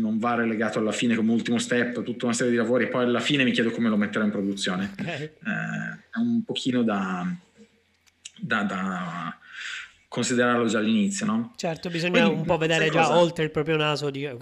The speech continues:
Speaker 2: dopo che cosa faccio?
Speaker 1: Sì.
Speaker 2: Cioè, finisco questo, ma dopo come lo,
Speaker 1: Sì.
Speaker 2: co-, co-, come continuo?
Speaker 1: No, anche perché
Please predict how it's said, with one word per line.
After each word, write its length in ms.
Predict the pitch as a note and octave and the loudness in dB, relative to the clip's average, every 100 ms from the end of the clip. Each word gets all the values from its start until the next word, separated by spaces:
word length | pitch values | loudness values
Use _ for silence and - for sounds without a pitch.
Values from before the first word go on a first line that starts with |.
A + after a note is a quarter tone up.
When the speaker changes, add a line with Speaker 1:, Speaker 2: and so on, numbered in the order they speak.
| C#3+ C#3 | -10 2
Speaker 2:
dopo 260 | F#3 F3+ | 2 4
che 120 | D#3 | 0
cosa 220 | D3 D3+ D3 | -2 -4 -2
faccio? 380 | D3+ - - C3+ | -4 -2 -2 -2
Speaker 1:
Sì. 80 | |
Speaker 2:
Cioè, 160 | - F3 | 0 -2
finisco 300 | F3 F#3+ F#3+ | 0 0 4
questo, 180 | F#3+ F3+ | 4 2
ma 100 | E3 | 0
dopo 320 | D#3+ G#3+ F3 | 2 4 4
come 160 | D#3+ D#3 | 4 4
lo, 60 | |
Speaker 1:
Sì. 80 | D#3+ - | 2 -2
Speaker 2:
co-, 180 | - E3+ | -12 -12
co-, 300 | F#3 E3+ - | -12 -14 -4
come 160 | F#3 | -2
continuo? 460 | F3+ F3 D#3 D3 G#3 | 0 -2 -4 -2 0
Speaker 1:
No, 60 | |
anche 240 | E3 D#3 - | 2 2 2
perché 380 | A#3 A#3+ A3+ | 0 -2 -4